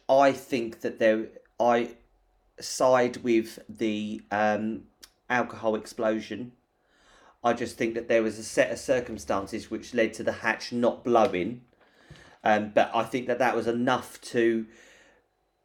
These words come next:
scare them into thinking, "We're going down, we need to get off." A-, and an explosion on a wooden boat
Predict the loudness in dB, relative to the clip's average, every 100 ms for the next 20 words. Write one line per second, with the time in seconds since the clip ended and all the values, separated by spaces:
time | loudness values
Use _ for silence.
0 | _ _ _ _ _ _ -10 -6 6 8
1 | 8 6 0 -2 -4 -4 -2 -2 -6 -8
2 | -10 -4 -2 2 2 2 2 2 2 -2
3 | -4 -4 -6 -2 -2 -4 -20 -20 -20 _
4 | _ -12 -12 -4 -2 0 -2 -6 -2 4
5 | 6 4 2 2 0 2 2 2 -4 4
6 | 4 4 -2